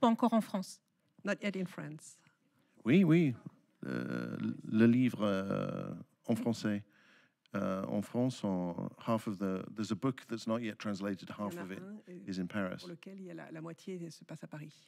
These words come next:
Speaker 3: But I am currently writing it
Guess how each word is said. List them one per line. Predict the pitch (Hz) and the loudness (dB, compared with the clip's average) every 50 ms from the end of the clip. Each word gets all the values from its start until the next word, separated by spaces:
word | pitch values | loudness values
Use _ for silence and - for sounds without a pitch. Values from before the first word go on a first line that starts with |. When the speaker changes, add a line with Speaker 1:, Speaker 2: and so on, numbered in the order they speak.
| _ _ _ - - 277 - 240 - - - _ _ - | _ _ _ -20 -20 -20 -20 -20 -20 -20 -20 _ _ -2
Speaker 3:
But | 110 98 127 127 135 131 - - - - - - _ - | 4 8 8 8 8 4 -2 -10 -8 -8 -10 -12 _ -4
I | 120 120 117 | 0 0 2
am | 117 113 110 | 2 0 0
currently | - 135 139 131 127 131 120 110 | 0 0 2 2 2 0 -2 -2
writing | 101 110 110 110 113 - - 113 104 | 0 2 0 0 0 -2 -4 -6 -4
it | 101 101 110 - - - | -6 -6 -8 -12 -16 -16